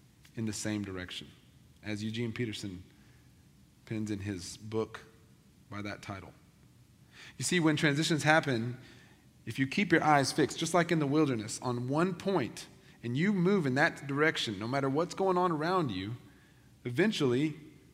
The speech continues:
you'll reach it. And eventually you'll notice that you went straight. That's what a long obedience looks like. It's, it's putting those spiritual disciplines into practice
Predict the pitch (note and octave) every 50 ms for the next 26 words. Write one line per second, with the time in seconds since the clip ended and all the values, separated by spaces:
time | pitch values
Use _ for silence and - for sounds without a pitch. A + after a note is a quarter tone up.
0 | - - A#2 D3 D#3+ D#3 D#3 G3 G#3+ - - A#2+ F#2 - - - - - - -
1 | - - - - - - - - - - - - - - - _ - - - -
2 | - - - - A#2+ B2+ C3+ B2 D#3 G3+ A3 G#3+ - D3 B2+ B2 C3 D3 E3 D3+
3 | - - - - - - - _ - - - - - D3 D3 C#3+ D#3 F3+ G3+ F3
4 | D3+ - - - B2+ B2 B2 B2 - - - - - - - - - _ - -
5 | C3 F#3 G#3 F#3 G3+ G3 F#3+ - - - - F3+ F#3+ G#3 D3 G#2+ - - - -
6 | - - - - - - - - - F#3 G3+ - G#3 F#3 E3+ C#3+ C3+ C#3 D3 D#3+
7 | D#3+ D3 C3 C#3 C#3+ C#3+ C3+ A#2 - - B2+ C3 - - F#2+ B1 - - - -
8 | - _ - - _ - - - - _ - - - B2 B2 - - C#3 A2+ -
9 | - - - - - F3 F3 G3+ F#3 D3+ C3 A#2+ A2 - - - A#2 A2 - A2+
10 | G#2+ A2 - - B2 B2 A2+ G#2 C3 C3 C3 - - D#3+ E3 E3 - - - -
11 | - - - -